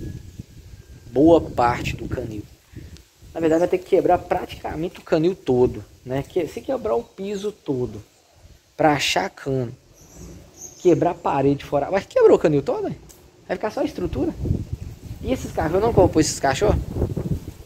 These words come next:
Onde eu vou pôr? Como é que faz?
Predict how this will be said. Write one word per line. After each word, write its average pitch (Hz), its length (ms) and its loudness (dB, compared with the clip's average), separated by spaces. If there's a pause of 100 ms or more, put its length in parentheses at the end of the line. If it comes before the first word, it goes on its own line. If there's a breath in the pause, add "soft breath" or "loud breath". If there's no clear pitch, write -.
Onde 202 120 0
eu - 40 0
vou 170 120 0
pôr? - 180 -4 (1400)
Como - 80 -2
é - 60 -2
que - 80 2
faz? - 240 2